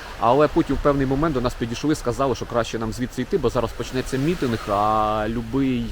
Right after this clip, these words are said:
люба людина європейської зовнішності для них є, е, там, американським мілітаристом, семітом, ким завгодно. І можемо під гарячу руку потрапити, поліція може не втручатися, тому, будь ласка, йдіть до отелю і сьогодні більше краще з дому навіть не виходьте.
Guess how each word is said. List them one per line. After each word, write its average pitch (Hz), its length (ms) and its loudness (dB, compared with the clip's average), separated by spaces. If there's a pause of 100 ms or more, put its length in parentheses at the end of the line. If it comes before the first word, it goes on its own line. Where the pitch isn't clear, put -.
(460)
люба 135 240 6
людина 131 360 2
європейської 123 640 0
зовнішності 117 640 -2
для 117 200 -4
них 123 300 -4
є, 110 240 0
е, 101 720 -2
там, 101 220 -6
американським 113 880 -4
мілітаристом, 123 840 -2 (200)
семітом, 123 800 -2
ким 123 180 -2
завгодно. 120 640 -2 (400)
І 117 40 -4
можемо 127 280 0
під 120 120 -4
гарячу 127 360 0
руку 123 160 -4
потрапити, 151 520 0
поліція 117 420 -2
може 113 180 -2
не 113 80 -2
втручатися, 123 600 -2
тому, 123 280 -2 (360)
будь 117 100 -2
ласка, - 260 4
йдіть 117 240 -2
до 120 120 2
отелю 127 460 2
і 104 60 -2
сьогодні 117 520 -2
більше 107 440 -2
краще 110 280 -4
з 101 60 -6
дому 113 240 -4
навіть 101 280 -4
не 101 60 -8
виходьте. 95 460 -8